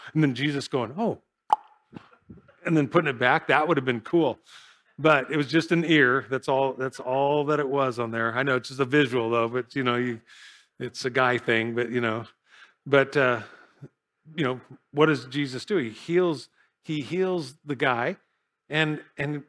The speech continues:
what is he telling Peter? He says, "Peter," you know, he says, "that's not how we fight. My, my followers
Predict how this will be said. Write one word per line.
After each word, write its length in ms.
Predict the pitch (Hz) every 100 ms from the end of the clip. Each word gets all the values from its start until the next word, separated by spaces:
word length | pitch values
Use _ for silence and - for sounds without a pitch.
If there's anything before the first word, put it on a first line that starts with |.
| -
what 180 | 165 175
is 60 |
he 100 | 165
telling 460 | 160 180 233 214 120
Peter? 360 | - 196 151
He 80 | 110
says, 220 | 127 143
"Peter," 420 | - 208 240 127 - _ _ _ _ -
you 80 | 160
know, 100 | 165
he 180 | 147
says, 300 | 147 165 127 - _ 156 143
"that's 240 | 147 156 -
not 160 | 190
how 200 | 170 180
we 140 | 170 139
fight. 380 | - 170 123 - _ _ _ _ _ _
My, 400 | 127 151 175 170 -
my 360 | 147 175 190
followers 640 | 185 - 160 165 160 143